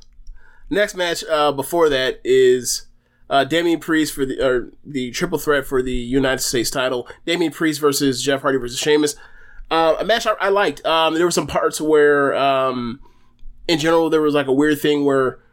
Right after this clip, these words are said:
Damian Priest ended up, he was on the apron, he slipped off the apron when he was supposed to, like, try to either put Jeff Hardy in the choke or he was going to do the, uh, like, the, like, an imitation of the Sheamus, like, clubs over the chest.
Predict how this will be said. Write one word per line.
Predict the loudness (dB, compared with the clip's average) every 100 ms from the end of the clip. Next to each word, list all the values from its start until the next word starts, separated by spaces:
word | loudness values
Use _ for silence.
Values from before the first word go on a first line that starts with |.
| -20 -20 -20 -20 -12
Damian | -2 0 0
Priest | 0 -2 -2 -2
ended | 2 4
up, | 4 2 -2 -18 -20 -12
he | -6 -2
was | 2 2 0
on | 0 0
the | 0
apron, | 0 -2 -2
he | -2
slipped | -2 -2 0
off | -2
the | -2
apron | -2 0
when | 2
he | 2
was |
supposed | 2 0 0
to, |
like, | -2 -2
try | -2 -2 0
to | -2
either | -2 0 0
put | 0 -2 2 2 0 -20 -6
Jeff | -2 -2
Hardy | -2 -2
in | -2
the |
choke | -2 0 0 0
or | -4
he | -4
was | -4
going | -4 -4
to | -4
do | -6
the, | -6 -4 0
uh, | 2 0 0 -4 -10 -20 -20 _ -6
like, | -4
the, | -4 -6
like, | -4 -4
an | -4 -10 -6
imitation | -2 0 0 -2 -2
of | -4 -4
the |
Sheamus, | -6 -2 0 0 0
like, | -2 -4 -8
clubs | -2 0 0 0
over | -2 -2
the | -8
chest. | -8 -4 -4 -6